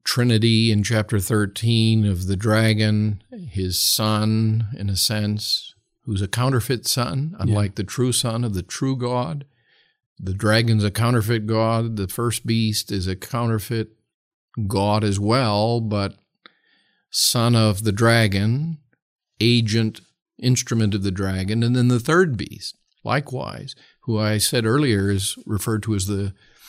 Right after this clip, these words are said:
Speaker 1: the, uh, beast who is the spirit of false prophecy in,
Speaker 2: Mm-hmm.
Speaker 1: in Revelation sixteen. You have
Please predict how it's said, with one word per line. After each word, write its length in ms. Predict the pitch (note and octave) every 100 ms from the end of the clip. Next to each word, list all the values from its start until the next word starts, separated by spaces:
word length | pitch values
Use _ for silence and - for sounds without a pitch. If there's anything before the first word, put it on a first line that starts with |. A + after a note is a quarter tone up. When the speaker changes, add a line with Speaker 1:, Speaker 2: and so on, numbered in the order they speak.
| - _
Speaker 1:
the, 460 | - G#2 G2+ G2 G2
uh, 160 | F#2+ F#2
beast 560 | F#2 C#3 A#2 A2 -
who 160 | - A2
is 360 | G2+ F#2+ - - _ _ _ _
the 80 | -
spirit 340 | G2 C3 B2 G#2+
of 100 | F2+
false 520 | - A2 A2 G#2 -
prophecy 880 | - B2+ C3+ F#3+ A2 G#2 - A1 B2
in, 120 | A2
Speaker 2:
Mm-hmm. 340 | G2+ G#2+ -
Speaker 1:
in 160 | G#2 F#2+
Revelation 520 | G2+ G2+ G2 F#2 F#2+
sixteen. 540 | - B2+ A#2+ - A#2+
You 100 | A2+
have 160 | B2+ B2